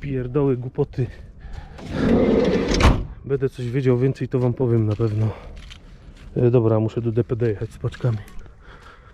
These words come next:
Przylazłem na spacer przed oddaniem tych paczek. Moje ulubione miejsce na Śląsku, czyli Hubertusy, Morawy, Borki.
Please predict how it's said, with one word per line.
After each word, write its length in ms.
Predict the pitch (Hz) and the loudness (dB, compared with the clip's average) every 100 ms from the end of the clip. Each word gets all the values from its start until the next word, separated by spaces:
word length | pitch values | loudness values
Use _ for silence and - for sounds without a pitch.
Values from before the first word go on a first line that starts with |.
| - | -14
Przylazłem 680 | - - 123 131 123 131 123 | -8 2 4 6 6 4 4
na 80 | 117 | 0
spacer 520 | - - 127 127 117 | -4 -4 0 2 0
przed 400 | - - - - | -2 -6 -6 -6
oddaniem 500 | 110 117 120 123 117 - - - - - - - - - - | -2 2 4 4 2 -2 -16 -20 -20 -20 -20 -20 -20 -20 -16
tych 180 | - - | -14 -6
paczek. 540 | - 117 - 151 - - - - - - - - - - - | 0 2 4 2 0 -12 -20 -20 -20 -20 -20 -20 -20 -20 -12
Moje 220 | 110 110 107 | -4 0 0
ulubione 420 | 113 107 117 117 | 0 2 2 4
miejsce 420 | 113 110 - 113 | 2 0 -4 -4
na 100 | 113 | -2
Śląsku, 580 | - 131 120 - - 151 - - - - - - | 0 2 2 0 -4 -6 -6 -20 -20 -20 -20 -8
czyli 280 | 135 117 | -4 -2
Hubertusy, 680 | 113 143 120 123 - 123 131 | -2 0 2 2 0 -2 2
Morawy, 460 | 123 123 131 120 104 | 4 4 4 2 0
Borki. 460 | 120 117 - 170 | 0 0 0 0